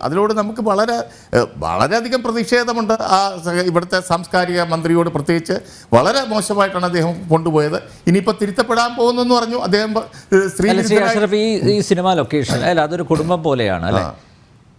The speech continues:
Speaker 2: ഇപ്പോൾ, ഉം, കുറച്ച് ഷെഡ്യൂളുകൾ കാണും, ഏ, അവിടെ ഒരു കുടുംബം പോലെയാണ് ഇടപഴകുന്നത്. ഇപ്പോൾ നമ്മളൊക്കെ ആരാധിക്കുന്ന, നമ്മളൊക്കെ ബഹുമാനിക്കുന്ന സൂപ്പർ സ്റ്റാറുകൾ,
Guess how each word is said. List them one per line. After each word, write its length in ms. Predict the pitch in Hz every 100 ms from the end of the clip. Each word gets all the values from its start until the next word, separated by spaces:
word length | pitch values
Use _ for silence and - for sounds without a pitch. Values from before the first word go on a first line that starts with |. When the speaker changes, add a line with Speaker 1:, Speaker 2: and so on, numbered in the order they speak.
| -
Speaker 2:
ഇപ്പോൾ, 520 | 151 156 143 - 82 - - 113
ഉം, 520 | 123 113 98 - - 82 -
കുറച്ച് 260 | 131 123 143
ഷെഡ്യൂളുകൾ 840 | - 117 135 139 139 139 135 135 - -
കാണും, 360 | 117 113 165 - - 120
ഏ, 100 | 123
അവിടെ 380 | - 113 143 143
ഒരു 140 | 139
കുടുംബം 460 | 117 135 135 143 135
പോലെയാണ് 340 | 131 131 123
ഇടപഴകുന്നത്. 640 | 117 113 117 101 95 92
ഇപ്പോൾ 180 | 135 190
നമ്മളൊക്കെ 600 | 175 165 180 175 160 117 - - -
ആരാധിക്കുന്ന, 720 | 127 135 143 131 117 113 104
നമ്മളൊക്കെ 320 | 113 143 143
ബഹുമാനിക്കുന്ന 640 | 135 117 113 120 110 113 110
സൂപ്പർ 300 | 110 92 104
സ്റ്റാറുകൾ, 480 | - 95 85 78